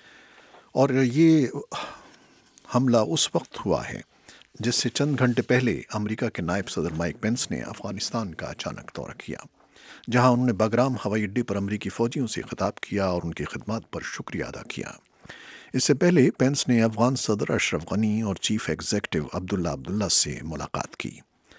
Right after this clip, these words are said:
اور ان سے امریکی حکمت عملی، دو طرفہ تعاون پر بات چیت کی ہے۔ اسپین میں آزادی کی حمایتی جماعتوں نے کیتالونیا کے علاقے میں بھاری اکثریت سے انتخابات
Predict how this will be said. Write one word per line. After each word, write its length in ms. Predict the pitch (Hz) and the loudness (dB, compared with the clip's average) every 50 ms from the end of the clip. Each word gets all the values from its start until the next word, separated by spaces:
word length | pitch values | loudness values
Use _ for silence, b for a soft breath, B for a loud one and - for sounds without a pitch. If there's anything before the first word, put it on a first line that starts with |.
| B B B B B B B B | B B B B B B B B
اور 220 | B 104 98 98 98 - | B 6 6 6 6 4
ان 140 | 117 123 | 2 0
سے 180 | 123 - - 113 | 2 2 2 2
امریکی 420 | 110 107 110 127 131 - - 117 | 2 4 4 2 2 2 0 -2
حکمت 280 | 113 - 110 110 - 110 | 0 0 -2 -4 -2 0
عملی، 300 | 110 110 104 110 147 190 | -2 0 0 -2 -2 -2
دو 180 | - 107 98 92 | -2 -2 -4 -4
طرفہ 300 | - 98 90 - - 78 67 - | -2 -4 -4 -2 -2 -4 -2 0
تعاون 440 | - 78 78 - - 92 85 - - | 0 0 0 0 -4 -6 -8 -8 -8
پر 200 | - 65 - - - - - - | -10 -10 -10 -10 -12 -14 -10 -8
بات 200 | 82 - - - | -8 -8 -8 -8
چیت 280 | - - - - - | -10 -10 -10 -10 -12
کی 220 | - - - - - | -12 -12 -10 -10 -10
ہے۔ 180 | - - - - - _ _ _ _ _ _ _ _ _ _ _ _ _ _ _ _ _ _ _ _ _ _ _ _ B B B B B B B B B B B B B B B B B | -12 -12 -14 -16 -18 _ _ _ _ _ _ _ _ _ _ _ _ _ _ _ _ _ _ _ _ _ _ _ _ B B B B B B B B B B B B B B B B B
اسپین 340 | - - - 185 202 202 180 | -2 2 4 6 6 6 6
میں 200 | 170 160 160 175 160 | 6 4 4 4 4
آزادی 400 | 139 131 127 147 147 143 190 196 | 4 4 6 4 2 2 0 -4
کی 220 | - - 139 123 | 0 0 2 2
حمایتی 460 | 123 120 127 139 139 127 - 135 131 | 4 4 4 4 2 2 2 2 2
جماعتوں 440 | 123 120 113 117 135 - - - 175 | 4 4 4 4 4 2 0 -2 -2
نے 180 | 131 85 62 - - - - - | -2 -2 -4 -6 -10 -10 -4 0
کیتالونیا 680 | 120 113 - 123 117 113 123 127 143 165 170 135 98 | 0 0 2 2 0 2 2 0 2 2 2 2 0
کے 220 | - - - - 67 | -2 -6 -8 -8 -6
علاقے 600 | 52 53 58 - - 95 98 107 110 104 131 127 | -6 -8 -8 -8 -6 -2 -2 -2 -2 0 0 0
میں 180 | 131 110 117 | 2 2 0
بھاری 360 | 175 170 - 123 113 117 117 104 | 0 0 2 2 4 4 4 0
اکثریت 420 | - - - 135 117 131 - - | 0 -2 -2 0 0 -2 -2 -4
سے 480 | - - - - 92 69 65 62 55 67 | -4 -6 -4 -2 -2 -2 -2 -4 -6 -6
انتخابات 580 | 85 87 - - - - 95 87 85 - - | -8 -8 -6 -8 -8 -6 -6 -4 -4 -6 -6